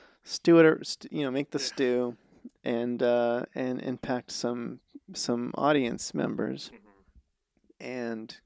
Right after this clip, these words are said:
Speaker 1: making the switch to, like, no, this, this isn't resonating, this isn't working, and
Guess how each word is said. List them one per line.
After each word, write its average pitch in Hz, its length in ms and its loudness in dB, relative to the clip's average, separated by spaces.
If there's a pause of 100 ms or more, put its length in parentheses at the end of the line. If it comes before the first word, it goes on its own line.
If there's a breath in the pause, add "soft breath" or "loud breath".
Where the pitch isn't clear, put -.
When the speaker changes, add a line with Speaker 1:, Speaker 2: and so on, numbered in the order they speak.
(120)
Speaker 1:
making 127 300 -6
the 117 100 -4
switch - 420 -2
to, - 140 -8
like, 110 380 -4 (2500 soft breath)
no, 139 180 4
this, 127 220 -2
this - 240 -6
isn't 123 220 -4
resonating, 120 600 -6
this 117 240 -14
isn't 117 220 -4
working, 110 760 -4
and 117 340 -10